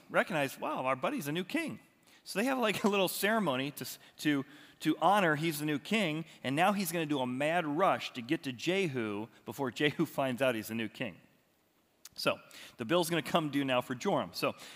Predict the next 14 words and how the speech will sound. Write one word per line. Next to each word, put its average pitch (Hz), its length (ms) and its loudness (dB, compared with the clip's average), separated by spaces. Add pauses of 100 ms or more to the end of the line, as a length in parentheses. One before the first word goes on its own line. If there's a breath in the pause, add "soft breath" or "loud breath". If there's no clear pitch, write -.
(580 loud breath)
Jezebel 185 300 4
won't 170 200 0
die 185 200 8
till 190 160 0
next 185 240 2
week, 156 220 0
but 110 100 -10
she's 165 240 -4
basically, 147 760 2 (540 loud breath)
bill's 165 240 4
coming 151 240 0
due 135 140 0
for 120 140 -8
her. 98 180 -6